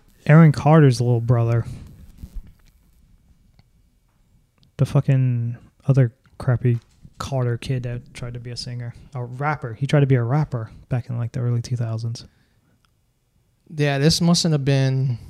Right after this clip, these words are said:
Speaker 2: came out in April of twenty seventeen.
Speaker 1: Supposedly the, the graphic novel is supposed to be very good. Like, it won awards and stuff. Oh, that's the Jeremy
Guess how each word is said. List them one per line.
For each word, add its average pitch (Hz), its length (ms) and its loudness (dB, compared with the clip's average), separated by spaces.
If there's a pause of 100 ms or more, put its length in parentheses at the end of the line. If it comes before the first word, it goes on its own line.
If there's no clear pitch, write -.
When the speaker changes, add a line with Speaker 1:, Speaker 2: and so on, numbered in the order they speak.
(1800)
Speaker 2:
came 160 240 0
out 151 140 0
in 135 40 -6
April 143 400 0
of 131 120 -8
twenty 147 240 0
seventeen. 131 840 -4 (3500)
Speaker 1:
Supposedly 202 460 4
the, 135 180 2 (120)
the 139 140 0
graphic 147 340 2
novel 139 280 2
is 123 80 0
supposed 131 200 -2
to - 60 -10
be 123 80 2
very 123 320 0
good. 120 460 -2
Like, 123 160 -4
it 131 80 -2
won 123 260 0
awards 117 400 0
and 113 140 -6
stuff. - 400 -8 (1700)
Oh, 160 80 4
that's 135 180 0
the 123 100 -14
Jeremy 131 360 -14